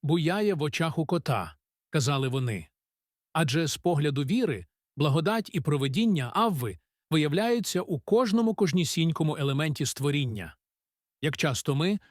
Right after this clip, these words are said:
побожні люди, ходимо серед краси та багатства природи, і знай, говоримо та говоримо. Тим часом уся безмежна палітра барв,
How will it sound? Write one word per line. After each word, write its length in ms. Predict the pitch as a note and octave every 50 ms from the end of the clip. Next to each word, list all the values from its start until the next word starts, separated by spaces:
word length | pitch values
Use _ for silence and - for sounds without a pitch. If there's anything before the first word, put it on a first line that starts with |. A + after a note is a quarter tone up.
| _ _ -
побожні 460 | G3+ A3 F3+ F3+ F3 C3+ D3 D3+ C#3+
люди, 420 | C#3 C#3+ C3+ B2 A2 G2+ F2 D#2+ - _ _ _ _ _ _
ходимо 400 | - - G#3+ A#3 G3+ B3 A#3 A#3
серед 320 | G#3+ - - G3+ G3 F#3 -
краси 400 | - F3 E3 - - E3 D3 A#2+
та 160 | - - C3
багатства 560 | B2 C3 B2+ A#2+ D3+ D3+ - - - D3 D3
природи, 640 | C#3 - D#3 E3 D#3 D#3 D3+ C#3 A#2+ G2+ F2+ D#2+ D2+ _ _ _ _ _ _ -
і 100 | D3 C#3+
знай, 600 | B2+ A2 B2+ C#3 C#3 C#3+ D3+ E3 F3 F#3 F#3 _ _ -
говоримо 720 | A#2+ C3+ C#3+ C3 A#2+ C3 C3 C3 C3 C3 C3+ C3+ C#3 C#3
та 200 | - - - C3+
говоримо. 680 | B2+ C3 C#3+ B2 C3 C3+ B2 A2+ G#2+ G2 G2 F2+ D#2+ - _ _ _ _ _ _ _ _ _ _ _ _ _ _ _ -
Тим 160 | - E3+ E3+
часом 460 | - - G#3+ A#3+ A#3 - - F#3 E3+ E3+
уся 300 | E3 D3 - - G#3 A#3
безмежна 600 | F3+ E3+ D#3 B2 C3 D#3+ F3+ F3 C3+ D3+ D3+ C#3
палітра 500 | - - C#3 C#3 E3+ E3+ - - C3+ B2
барв, 540 | A#2 G#2+ A2 C#3 C#3 B2+ A2+ G#2+ F#2 -